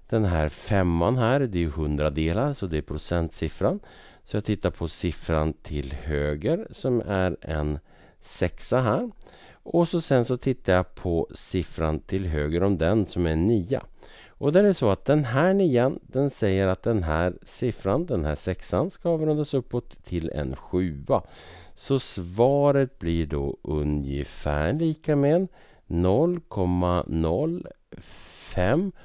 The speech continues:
och så sen har vi sju där. Den där sexan ska avrundas uppåt till en sjua.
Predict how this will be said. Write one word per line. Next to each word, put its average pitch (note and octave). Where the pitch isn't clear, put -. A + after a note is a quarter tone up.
och D#3
så -
sen D2+
har C#2
vi C2+
sju E2+
där. G1+
Den A#1+
där A#1
sexan -
ska -
avrundas E3
uppåt A#2+
till A2+
en A#2
sjua. C#2